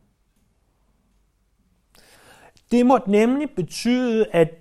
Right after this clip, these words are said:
man kunne ikke forvente, at de ville gå den vej, de skulle gå, nemlig til Bet-Shemesh. Man kunne ikke forvente, at de ville trække vognen sammen. Man kunne godt snarere forvente, at de ville gå i hver sin retning. Det er muligt,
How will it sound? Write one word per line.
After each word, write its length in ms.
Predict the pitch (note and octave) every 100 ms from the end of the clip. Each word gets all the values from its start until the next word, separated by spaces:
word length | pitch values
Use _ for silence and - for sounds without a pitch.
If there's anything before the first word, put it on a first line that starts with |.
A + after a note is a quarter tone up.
| _ _ _ _ _
man 280 | F#3 G3 F#3+
kunne 160 | -
ikke 160 | C4+ -
forvente, 760 | D4+ E3+ D3 A3 G3+ C4+ A3
at 160 | E3 E3
de 120 | F#3
ville 160 | F3 D#3
gå 380 | - G3+ D#3 - _ -
den 180 | E3+ D3+
vej, 180 | E3+
de 120 | E3 F3
skulle 260 | - F3
gå, 200 | D3+ C#3+
nemlig 240 | C3+ C3 C3+
til 140 | C#3+ C#3+
Bet-Shemesh. 480 | C#3 - D3+ B2 -
Man 120 | D3+
kunne 140 | G#3
ikke 120 | G#3+ -
forvente, 600 | A#3+ D3+ F3+ F#3 - F#3+ - _ _ _ - _ _
at 300 | F3 D#3+ - - -
de 140 | E3+
ville 140 | F3 D#3+
trække 580 | - - D3+ E3 F#3
vognen 380 | F3 E3+ C#3+ D3+
sammen. 440 | D3 E3+ D#3 C#3 D3
Man 220 | D3 D3 _ _
kunne 180 | - E3+
godt 240 | E3 F#3 F#3 _
snarere 360 | - F#3 G3 A#3+
forvente, 320 | F#3 F3+ F3
at 80 | E3+
de 80 | D#3+
ville 140 | D#3+
gå 100 | D3
i 60 | C#3+
hver 220 | D#3+ E3+
sin 280 | - E3+ C#3
retning. 420 | E3 F#3+ - G#2+ _ _ _ _ _ _ _ _ _ _ _ _ _
Det 80 | G#3
er 40 |
muligt, 560 | G3+ A3 A#3 C#4 D#4 -